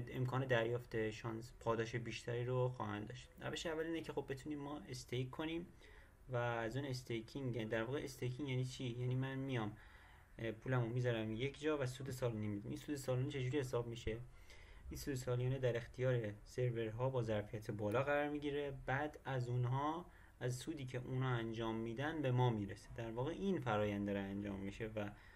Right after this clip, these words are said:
اون به معنی استیکینگی که به ما گفتن معنی نمیده اونجوری که آقا پوله داره ما در میاد. نه، در واقع همون دستگاه، منتها ما استیک کردیم.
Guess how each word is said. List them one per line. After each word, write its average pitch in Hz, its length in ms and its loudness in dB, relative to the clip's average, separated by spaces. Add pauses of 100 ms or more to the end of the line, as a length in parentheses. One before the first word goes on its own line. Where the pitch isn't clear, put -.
(220)
اون 151 140 -2
به 139 60 -2
معنی 131 340 2
استیکینگی 135 880 -2
که 135 160 -2
به 127 100 2
ما 117 140 2
گفتن 113 440 -2
معنی 120 400 2
نمیده 123 340 2
اونجوری 107 340 0
که 113 120 -6
آقا 107 160 -2
پوله 123 400 4
داره 117 200 8
ما 104 160 2
در 101 160 2
میاد. 104 200 -2
نه، 117 220 0
در 104 160 0
واقع 110 160 0
همون 143 300 0
دستگاه، 127 540 0
منتها 113 300 -2
ما 165 100 -2
استیک 131 440 0
کردیم. - 300 -8